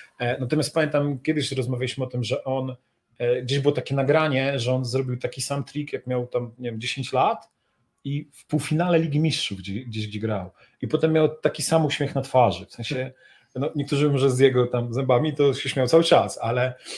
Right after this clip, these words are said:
e, chodzi mi o to, że jeśli masz fan i w meczu o punkty, i w meczu sparingowym,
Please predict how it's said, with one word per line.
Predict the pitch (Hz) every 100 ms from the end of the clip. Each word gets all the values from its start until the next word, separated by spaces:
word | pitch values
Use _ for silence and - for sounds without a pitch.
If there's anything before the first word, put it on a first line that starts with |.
| - -
e, | 123 123 123 123 _ _ -
chodzi | 170 151
mi | 151
o |
to, | 147
że | 131 139 139 - _ -
jeśli | 127 151 180 -
masz | 143 127 -
fan | - 180 147 110 101 - _ _ _ _ _ _ _
i | 165 151
w | 120
meczu | 139 135 135
o |
punkty, | 113 127 113 - 104 98 _ _
i | 143
w | 127
meczu | 135 123 - 113
sparingowym, | 110 - 117 117 117 107 123 151